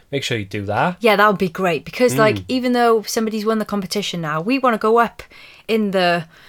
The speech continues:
Speaker 2: what, stakes for iTunes and that, and we got it on Spotify now as well,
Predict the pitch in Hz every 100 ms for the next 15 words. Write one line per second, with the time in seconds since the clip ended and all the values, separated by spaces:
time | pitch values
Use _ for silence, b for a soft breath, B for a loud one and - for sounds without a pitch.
0 | B - 185 - - - - 202 226 -
1 | - - - - - 220 - 226 220 247
2 | 240 233 233 240 214 185 185 170 160 160
3 | 160 - 214 247 233 233 226 220 220 190
4 | 202 208 233 233